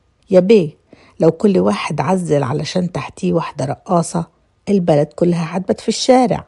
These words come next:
متى يكون الخط واضحاً للشخص بين المجاملة والنفاق، بين درء الشر أو تحقيق مصلحة دون وجه حق؟ كيف على المراقب المفجوع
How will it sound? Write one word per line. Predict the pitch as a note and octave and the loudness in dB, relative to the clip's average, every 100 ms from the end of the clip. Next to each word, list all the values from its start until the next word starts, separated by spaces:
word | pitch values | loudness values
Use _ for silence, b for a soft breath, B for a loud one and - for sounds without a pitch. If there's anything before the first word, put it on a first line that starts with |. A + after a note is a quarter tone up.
| _ _ _ _ _ _ | _ _ _ _ _ _
متى | G#3+ - B3+ C4 | 0 2 0 2
يكون | E3 - A3 F#3+ | 2 0 -2 0
الخط | B2 - - G#3 - F3+ | -2 -6 -4 -4 -2 0
واضحاً | D3 D3+ D#3+ E3 - G3 | 2 2 0 -6 -2 0
للشخص | G#3+ C#3 - G3 - - - | 0 -2 -6 -8 -8 -14 -4
بين | D3 D3 | -2 -2
المجاملة | C3 C3+ B2+ C3+ D#3+ F3 F3 F#3+ G#3+ A#3 | -2 -4 -4 -2 -2 0 0 0 0 0
والنفاق، | A3+ A3+ - B3+ G3 - - B B B B | 0 -2 -2 -6 -6 -10 -20 B B B B
بين | D3+ D3+ C3+ | 2 2 2
درء | C3 C#3 - | -2 -4 -4
الشر | - - - G#3+ G#3+ - _ - | -10 -4 2 2 0 -8 _ 0
أو | F#3+ | 0
تحقيق | F#3+ - - - E3+ - | 0 -6 -8 -4 -2 2
مصلحة | A3 D#3 - C#3+ - D#3+ | 0 0 -4 -4 -2 -2
دون | F#3+ G3 F3 D3 | 0 0 0 -2
وجه | C#3 C#3 C#3+ G3 | 0 -2 -2 -4
حق؟ | F3 G3 - - - b b b b b - | -2 -4 -6 -18 -20 b b b b b 2
كيف | B3+ C4+ - A3 | 4 4 0 2
على | A3 A#3 F#3 B2 | 4 2 0 -4
المراقب | G2 B2 B2 C#3 - F#3 G3+ | -6 -6 -4 -4 -4 -2 0
المفجوع | G#3+ D#3+ - B2 C3 E3 F#3+ | 0 -2 -4 -6 2 2 2